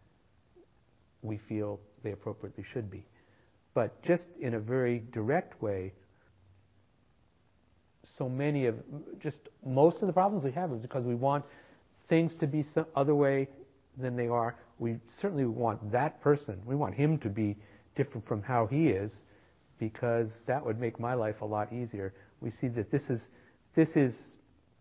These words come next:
an expression of not agreeing.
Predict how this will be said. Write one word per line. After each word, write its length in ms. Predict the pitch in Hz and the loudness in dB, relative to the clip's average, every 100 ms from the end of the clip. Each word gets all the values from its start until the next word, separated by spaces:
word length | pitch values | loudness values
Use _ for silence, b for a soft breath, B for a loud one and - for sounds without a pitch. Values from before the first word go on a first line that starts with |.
| _ _ _ _ _ _ _ _ _ _ _ _ _ _ _ _ _ _ _ _ _ _ _ _ _ _ _ _ _ _ _ _ _ _ _ - | _ _ _ _ _ _ _ _ _ _ _ _ _ _ _ _ _ _ _ _ _ _ _ _ _ _ _ _ _ _ _ _ _ _ _ -4
an 120 | 131 | -2
expression 580 | 120 - 139 127 - 120 | -2 2 4 4 2 -2
of 360 | 113 110 110 110 - b b b b b _ - | 2 2 2 -2 -16 b b b b b _ -8
not 380 | 113 127 131 - _ _ - | -2 0 -2 -6 _ _ -6
agreeing. 520 | 113 110 110 123 90 | -4 -2 0 0 -2